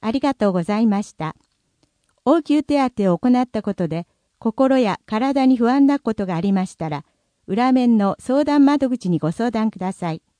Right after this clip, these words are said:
加古川市消防本部と記載されたカードです。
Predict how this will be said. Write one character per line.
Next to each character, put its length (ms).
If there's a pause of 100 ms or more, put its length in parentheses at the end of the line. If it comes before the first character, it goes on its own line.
(720)
加 160
古 160
川 220
市 420
消 320
防 240
本 320
部 180 (560)
と 280
記 100
載 240
さ 160
れ 140
た 100
カ 200
ー 40
ド 140
で 160
す。 160